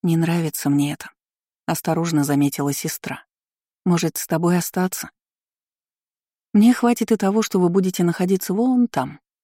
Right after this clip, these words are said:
Я ткнула пальцем на участок внизу. «Если что, позову на помощь, и вы услышите». «Тогда кричи громче, сестренка». Мои спутники отдалялись, осторожно ступая по тропе.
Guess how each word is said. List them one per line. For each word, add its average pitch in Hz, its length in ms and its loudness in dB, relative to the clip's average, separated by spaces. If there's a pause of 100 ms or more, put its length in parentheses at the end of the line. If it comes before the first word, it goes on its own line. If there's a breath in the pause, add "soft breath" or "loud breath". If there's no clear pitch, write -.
(240)
Я 156 160 0
ткнула 151 380 -2
пальцем 175 400 -2
на 139 100 2
участок - 500 -4
внизу. 143 460 0 (840)
«Если 170 400 2
что, 208 320 0
позову 170 400 0
на 190 140 2
помощь, 170 400 0
и 170 40 -2
вы 190 120 0
услышите». - 640 -4 (1600)
«Тогда 143 360 -2
кричи 156 340 0
громче, 143 400 2
сестренка». - 580 -6 (1000)
Мои 180 140 2
спутники 175 520 -4
отдалялись, 160 800 -4
осторожно 147 500 -2
ступая 139 400 -4
по - 140 -8
тропе. - 420 -8